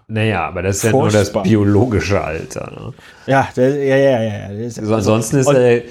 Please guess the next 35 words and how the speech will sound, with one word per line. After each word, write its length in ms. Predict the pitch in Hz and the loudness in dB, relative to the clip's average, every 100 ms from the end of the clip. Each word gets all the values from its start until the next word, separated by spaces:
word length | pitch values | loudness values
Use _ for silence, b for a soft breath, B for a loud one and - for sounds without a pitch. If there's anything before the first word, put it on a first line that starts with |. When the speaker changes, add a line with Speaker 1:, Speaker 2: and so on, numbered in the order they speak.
| B B | B B
Speaker 1:
Generation 760 | 117 117 110 110 - 120 107 | -2 2 0 0 0 -2 0
Benedikt, 600 | 92 113 131 117 135 - | 0 0 0 -2 -4 -4
also 260 | - 107 107 | -4 -2 -2
mit 100 | 104 | -4
anderen 260 | 90 113 107 | -4 -4 -2
Worten 220 | 104 101 | -4 -2
Jahrgang 420 | 98 95 113 113 | 0 0 2 2
Speaker 2:
Ja. 120 | 127 | 2
Speaker 1:
neunzehnhundertsiebenundzwanzig. 2000 | 113 117 117 131 113 110 98 104 123 113 104 - 104 98 113 110 - - - - - B B B B | 2 2 0 0 0 0 0 0 0 -2 0 -2 -2 -4 -4 -6 -8 -10 -12 -12 -14 B B B B
Speaker 2:
So, 220 | - 147 | 0 0
und 300 | 123 135 143 | 0 -4 0
dann, 320 | 151 196 233 233 | 2 2 -4 -10
und 100 | 165 | -2
dann 220 | 160 196 | -2 0
hat 100 | 214 | 0
er, 280 | 202 202 - _ - | 0 -2 -6 _ 0
ähm, 440 | 165 175 175 - _ _ _ | 2 2 -2 -8 _ _ _
dann 260 | 143 139 - _ - | -6 -6 -6 _ -10
zitiert 500 | - 151 - 185 - | -8 -4 -4 -4 -6
Queer 380 | - 160 175 202 | -10 0 2 2
ihn 160 | 180 | 0
hier 160 | 170 180 | 0 0
nochmal, 720 | 165 190 - 156 147 175 175 - | 0 -2 -2 -2 0 0 -4 -2
ähm, 260 | 156 156 | -2 0
auf 180 | - 151 | -2 -4
die 100 | - | -4
konkrete 480 | 151 156 - 196 196 | -6 -6 -2 -4 -6
Frage, 400 | - - 175 165 | -6 -4 -2 -4
ob 160 | 139 - | -4 -4
er 100 | 127 | -6
zwischen 360 | - 160 - | -8 -10 -8
der 100 | 143 | -6
Ehe 160 | 135 170 | -6 -8
für 160 | - 131 | -8 -6
gleichgeschlechtliche, 1000 | 135 156 - - 160 147 - 151 160 | -4 -4 -8 -8 -6 -6 -8 -12 -10